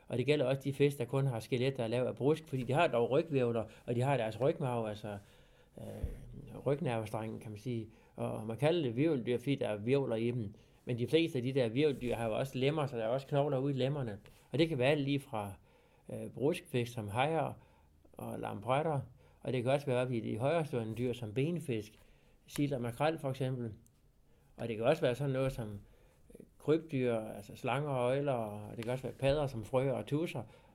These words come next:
og det kan også være pattedyr som mennesker og, øh, rovdyr og aber og mange vidt forskellige grupper af pattedyr. Det er også hvirveldyr.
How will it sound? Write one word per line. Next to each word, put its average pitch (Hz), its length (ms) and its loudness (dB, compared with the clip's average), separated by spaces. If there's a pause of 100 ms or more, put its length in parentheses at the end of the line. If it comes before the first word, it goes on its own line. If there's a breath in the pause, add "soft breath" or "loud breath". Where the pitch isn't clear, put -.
og 113 100 -4
det 120 80 0
kan 131 100 2
også 139 180 0
være 110 120 0
pattedyr 127 540 2
som 104 400 -6 (340 soft breath)
mennesker 135 360 0
og, 110 540 -2 (1300 soft breath)
øh, 95 200 -10
rovdyr 135 440 4
og 107 380 -2 (400)
aber 135 320 -2
og 113 400 -4
mange 123 420 -4
vidt 139 140 -2
forskellige 135 400 -2
grupper 135 320 -2
af 107 140 -8
pattedyr. 123 400 0
Det 147 100 0
er 135 60 2
også 135 160 -2
hvirveldyr. 117 380 -2